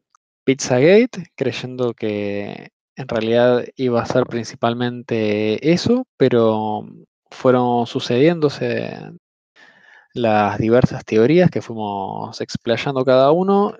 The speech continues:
Llegamos a puntos inconclusos, otros estuvimos de acuerdo. A mí personalmente, si tuviese que elegir alguno de esta noche, me quedo sin lugar a dudas con el de la simulación, ya que es el que más me desvela.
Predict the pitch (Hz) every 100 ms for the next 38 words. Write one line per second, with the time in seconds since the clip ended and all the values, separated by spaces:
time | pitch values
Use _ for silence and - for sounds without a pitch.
0 | - - 123 123 131 131 120 113 113 113
1 | - 113 110 107 110 135 139 131 - 131
2 | 120 113 156 208 190 233 214 - 123 120
3 | 123 117 - 120 120 113 107 110 107 -
4 | 107 101 139 165 180 220 - - - -
5 | - _ - 117 151 147 151 151 147 160
6 | 170 175 180 175 - - - 113 - 120
7 | 151 185 151 120 117 - 139 113 123 147
8 | 151 151 143 131 113 107 98 _ _ _
9 | _ _ _ 127 117 107 101 101 101 120
10 | 135 151 170 165 123 110 135 127 117 117
11 | 127 123 139 143 131 117 107 107 104 101
12 | 101 101 107 107 110 104 - 127 98 _
13 | _ - 113 113 104 110 104 101 107 127
14 | 131 - 135 107 101 101 95 90 101